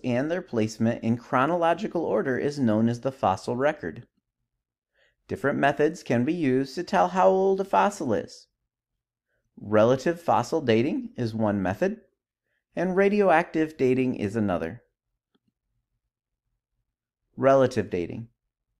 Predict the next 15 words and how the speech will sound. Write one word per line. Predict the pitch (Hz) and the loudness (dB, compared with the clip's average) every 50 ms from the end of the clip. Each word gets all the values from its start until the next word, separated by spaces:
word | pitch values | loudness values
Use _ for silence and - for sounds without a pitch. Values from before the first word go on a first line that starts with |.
| _ _ _ _ _ _ _ _ _ _ - | _ _ _ _ _ _ _ _ _ _ -8
This | - 113 113 - | -6 -6 -2 -2
is | 180 190 185 151 | 0 -2 -2 -2
used | 135 135 139 135 131 143 180 220 - - _ _ _ _ _ _ _ _ _ _ _ _ _ _ _ _ _ _ _ _ _ _ _ _ _ - | -2 0 2 4 4 4 2 0 -4 -8 _ _ _ _ _ _ _ _ _ _ _ _ _ _ _ _ _ _ _ _ _ _ _ _ _ -10
to | - 135 | -6 -4
work | 123 104 107 113 135 151 - | -2 0 2 0 0 0 0
out | 151 120 117 120 123 - - | 2 4 4 4 2 0 -2
the | - 120 | -6 -8
chronological | 117 - - - 104 104 113 131 156 165 156 135 123 123 131 147 - - 175 | -8 -6 -4 -2 0 2 2 2 0 0 2 2 2 2 0 -2 -4 -2 -2
order | 170 - 107 104 101 107 110 127 123 - - | 0 0 0 0 0 -2 -4 -6 -6 -14 -12
in | - 123 131 139 | -8 -6 -4 -2
which | 143 151 147 - | -2 -2 -2 -4
fossils | - - 139 120 117 117 - 131 131 117 | -2 0 2 2 2 0 -2 -4 -6 -4
occurred. | 151 151 - - 190 147 95 - - _ _ _ _ _ _ _ _ _ _ _ _ _ _ _ _ _ | -6 -6 -4 -2 -2 -2 -4 -6 -10 _ _ _ _ _ _ _ _ _ _ _ _ _ _ _ _ _
Scientists | - - 131 107 110 117 131 131 185 185 180 - | -6 0 2 2 4 2 2 0 -2 -4 -4 -2
look | 135 127 131 135 - - | 0 0 0 0 -2 -10